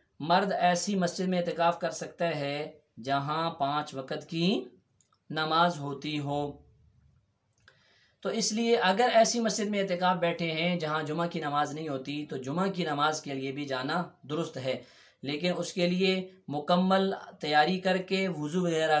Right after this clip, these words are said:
करके जिस मस्जिद में एतिकाफ़ बैठा है उससे जाए। और जुमे का वक्त का पता होना चाहिए, कितने बज-, वक़्त, कितने बजे जुमे की नमाज खड़ी होगी, तो जुमे की नमाज से थोड़ी देर पहले, दो चार मिनट,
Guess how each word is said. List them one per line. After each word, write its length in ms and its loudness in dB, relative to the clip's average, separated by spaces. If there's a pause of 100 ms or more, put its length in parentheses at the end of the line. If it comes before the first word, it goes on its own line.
करके 460 2
जिस 260 -4
मस्जिद 300 -6
में 120 -6
एतिकाफ़ 460 0
बैठा 280 2
है 140 4 (160)
उससे 380 -6
जाए। 400 2 (340)
और 480 2 (100)
जुमे 260 -2
का 180 0
वक्त 260 2
का 100 4
पता 240 0
होना 260 4
चाहिए, 440 2
कितने 320 -4
बज-, 300 0
वक़्त, 320 -2 (300)
कितने 300 -2
बजे 220 2
जुमे 260 0
की 120 -2
नमाज 340 0
खड़ी 220 2
होगी, 320 4 (500)
तो 400 4
जुमे 300 -2
की 140 -4
नमाज 320 0
से 540 -2
थोड़ी 320 4
देर 220 0
पहले, 400 0
दो 180 -6
चार 340 2
मिनट, 240 -6